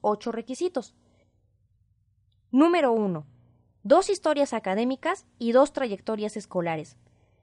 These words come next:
Puedes descargarlas directamente desde tu casa o puedes ir y pedir que te las impriman directamente en ventanillas. Dos, constancia de aprobación de tesis. Te van a pedir el formato original.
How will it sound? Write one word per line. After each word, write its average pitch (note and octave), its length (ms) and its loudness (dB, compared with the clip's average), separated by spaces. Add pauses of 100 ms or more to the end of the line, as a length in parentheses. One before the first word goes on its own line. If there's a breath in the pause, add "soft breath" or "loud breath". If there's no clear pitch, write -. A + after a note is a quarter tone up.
(160)
Puedes F#4+ 260 4
descargarlas C#4 640 0
directamente B3 600 -2
desde F#3+ 240 -2
tu G3+ 160 -8
casa C4 420 -4
o A3 160 -4
puedes B3+ 400 2
ir B3+ 280 -4
y A3 140 -8
pedir A3 300 -6
que B3+ 100 -4
te G3+ 140 -6
las G3 160 -6
impriman A3 440 -2
directamente G3+ 580 -6
en G3 80 -2
ventanillas. G#3+ 640 -4 (880)
Dos, G#3+ 360 4 (640)
constancia F#4+ 720 4
de F4+ 80 0
aprobación A#3 600 -2
de C4 80 2
tesis. D#4 520 -2 (880)
Te A#3 100 -2
van C#4 120 6
a E4 120 2
pedir B3+ 380 -2
el A3+ 140 -4
formato A#3 540 0
original. B3 760 0